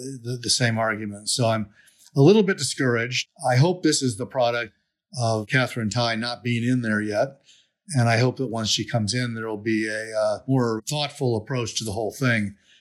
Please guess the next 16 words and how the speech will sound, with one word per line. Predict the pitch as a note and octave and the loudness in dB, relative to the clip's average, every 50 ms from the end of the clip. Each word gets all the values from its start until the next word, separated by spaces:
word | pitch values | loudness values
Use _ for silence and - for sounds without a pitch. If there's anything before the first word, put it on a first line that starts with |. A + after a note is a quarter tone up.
| _ _ | _ _
And | - B2+ A#2+ A#2+ | 0 0 2 2
they'll | A#2 A#2 A2+ A2 | 0 -2 -4 -2
develop | A2+ A2+ A2 A#2+ A#2+ A#2 A2+ - | -4 -2 -2 -2 -2 -2 -4 -4
a | - A2 | -6 -8
more | A2 A2 G#2+ | -8 -8 -10
comprehensive | G#2 - B2 A#2 A2+ - A#2+ A#2 A2+ G#2 - - - | -4 -2 0 0 0 -2 -4 -6 -4 -4 -4 -6 -6
strategy | - - A#2+ A#2 A#2 A#2 A2 G2 G#2+ G#2 G#2 G#2 | -6 -2 0 0 0 0 -2 -6 -6 -8 -10 -10
as | G2+ - | -12 -12
to | - A2+ | -12 -8
how | G2+ G#2+ | -8 -6
to | A2 G#2+ G#2+ | -6 -6 -8
approach | G2+ - - A#2+ A#2 A2 - - | -10 -6 -4 -4 -2 -2 -6 -8
the | - | -8
W | A2+ G#2 G2+ G#2+ G#2 | -14 -14 -12 -14 -14
T | G2+ - - A#2 | -14 -10 -10 -10
O. | A2 G#2+ G#2 | -10 -10 -14